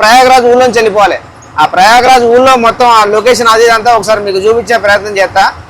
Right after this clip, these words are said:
ఎందుకంటే మొత్తం ఏరియా అంతా ఖాళీ అయిపోయింది కదా, ఆ ఊళ్ళోంచి వెళ్ళాల్సి ఉంటుంది. ఊళ్ళోంచి అంటే ఊళ్ళోంచి వెళ్ళనీరు,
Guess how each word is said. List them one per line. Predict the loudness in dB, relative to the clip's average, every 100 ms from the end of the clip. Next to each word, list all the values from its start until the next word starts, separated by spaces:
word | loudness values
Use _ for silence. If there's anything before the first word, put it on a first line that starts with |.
| -20 -20 -20 -12
ఎందుకంటే | -4 -2 -2 -2
మొత్తం | -2 0 2 2
ఏరియా | 2 0
అంతా | 0 0
ఖాళీ | 0 0
అయిపోయింది | -2 -2 -2
కదా, | 0 0 -4 -16 -20 -20 -14 -4
ఆ | 0 2
ఊళ్ళోంచి | 2 2 2
వెళ్ళాల్సి | 2 2 0 -4
ఉంటుంది. | -6 -8 -6 -4
ఊళ్ళోంచి | 0 0 0
అంటే | 0 0
ఊళ్ళోంచి | 2 0 0 0
వెళ్ళనీరు, | 0 0 0